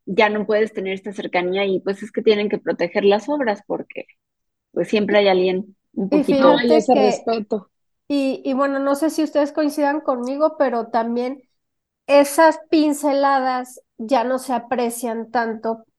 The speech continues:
Speaker 2: precisamente por ese vidrio, ¿no?
Speaker 3: Justo
Speaker 2: Que
Speaker 3: es lo que te iba a decir,
Speaker 2: Ajá.
Speaker 3: Jess, a mí me fascina ver las pinturas, lo más
Speaker 2: Sí.
Speaker 3: cerca que me permitan, porque la
Speaker 1: Ujú.
Speaker 3: textura de la pincelada, el movimiento, se aprecia distinto, o, o
Speaker 2: Ajá.
Speaker 3: la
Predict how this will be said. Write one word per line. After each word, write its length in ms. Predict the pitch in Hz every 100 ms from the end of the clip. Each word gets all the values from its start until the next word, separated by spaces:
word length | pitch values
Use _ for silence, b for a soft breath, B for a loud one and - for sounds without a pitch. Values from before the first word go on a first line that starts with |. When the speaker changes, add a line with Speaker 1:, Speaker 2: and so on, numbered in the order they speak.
| 285
Speaker 2:
precisamente 720 | - 214 208 - 220 208 202 226
por 260 | - 196
ese 320 | 196 185 208 196
vidrio, 400 | 196 190 180 175
¿no? 240 | 190 220
Speaker 3:
Justo 320 | - 320 -
Speaker 2:
Que 0 |
Speaker 3:
es 100 | 330
lo 140 | 349 359
que 120 | 247
te 80 | 269
iba 120 | 294
a 80 | 277
decir, 300 | - 262 240
Speaker 2:
Ajá. 20 |
Speaker 3:
Jess, 200 | 254 247
a 60 |
mí 120 | 247 254
me 140 | 294
fascina 640 | - 262 226 - 269 269
ver 160 | 277 262
las 180 | 269 269
pinturas, 640 | 269 233 202 240 247 254 -
lo 200 | 226 240
más 180 | 269 381
Speaker 2:
Sí. 20 |
Speaker 3:
cerca 240 | 359 339 320
que 80 |
me 120 | 247 196
permitan, 500 | 214 208 226 294 415 - _ _ _ _ -
porque 360 | 269 220 247
la 180 | 247 240
Speaker 1:
Ujú. 60 | 240
Speaker 3:
textura 580 | 269 - - 285 294 330
de 80 |
la 180 | 320 277
pincelada, 920 | 247 233 - 247 226 220 220 220 226 233
el 80 | 233
movimiento, 960 | 220 220 220 226 226 233 240 208 240
se 120 | - 240
aprecia 360 | 214 214 269
distinto, 960 | 247 208 _ 247 247 208 - 254 466 -
o, 200 | 240 247 -
o 140 | 247 240
Speaker 2:
Ajá. 0 |
Speaker 3:
la 480 | 226 214 208 202